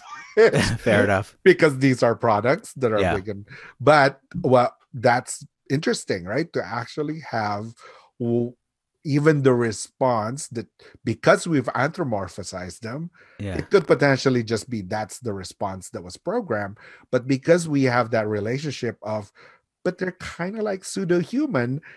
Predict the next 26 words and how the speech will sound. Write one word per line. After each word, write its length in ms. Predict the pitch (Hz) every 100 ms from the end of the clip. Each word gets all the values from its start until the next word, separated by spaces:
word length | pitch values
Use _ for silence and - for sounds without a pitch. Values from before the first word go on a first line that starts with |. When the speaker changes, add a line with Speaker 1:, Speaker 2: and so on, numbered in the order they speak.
| _
Speaker 1:
and 240 | 110 120 123
Speaker 2:
Mm-hmm. 180 | 147 123
Speaker 1:
suddenly 260 | 196 90
we 160 | 180 156
feel 200 | 139 151
bad, 580 | 135 151 175 80 78 101 _ _ _ _ _ _ -
right? 240 | 117 151
Speaker 2:
Right. 20 |
Speaker 1:
Like, 200 | 120 123
I 140 | 139 233
won't 320 | 208 117 95
feel 180 | 117 104
bad 280 | 101 104 117
if 100 | 107
my 160 | 110
phone 300 | 92 120 110
doesn't 260 | 101 98 101 98
work 180 | 95 -
properly 460 | 98 92 98 101 120
or 120 | 107
one 220 | 95 113
of 60 | 107
my 100 | 104
apps 400 | 101 107 - 123
do 120 | 110
not 340 | 95 98 98